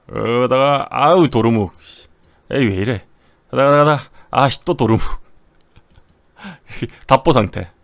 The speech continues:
좀 나은 분. 이, 이게, 이게, 이게 나오는 이유가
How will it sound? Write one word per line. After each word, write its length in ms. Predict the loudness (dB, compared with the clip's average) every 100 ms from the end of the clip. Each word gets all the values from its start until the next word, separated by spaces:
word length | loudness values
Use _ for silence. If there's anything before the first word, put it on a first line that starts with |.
| -10
좀 140 | -4 -2
나은 240 | 0 0
분. 180 | -2 -10 -14 _ _ _ _ _ _ _ _ _ _ _ _ _ _
이, 440 | -8 -6 -4 -4 -6
이게, 460 | 2 2 4 0 -6 _ _ _ _ -12
이게, 340 | -4 2 2
이게 240 | 2 0 2
나오는 300 | 2 2 0
이유가 460 | 0 0 0 -2